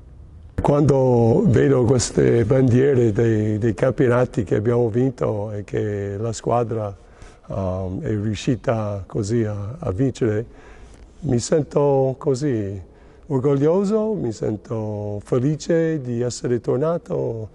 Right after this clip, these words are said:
Ehm, quando sarò alla partita sarà un'emozione ancora più forte perché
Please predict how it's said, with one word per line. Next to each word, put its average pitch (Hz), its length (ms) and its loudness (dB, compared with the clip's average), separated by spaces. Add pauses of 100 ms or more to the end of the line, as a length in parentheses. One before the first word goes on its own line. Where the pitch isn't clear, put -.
(520)
Ehm, 113 640 -4 (380)
quando 131 600 2
sarò 127 500 0
alla 127 180 0
partita 151 640 -4
sarà 110 360 -4
un'emozione 110 760 -4
ancora 104 320 -4
più 127 180 -6
forte 107 460 -4
perché 95 480 -6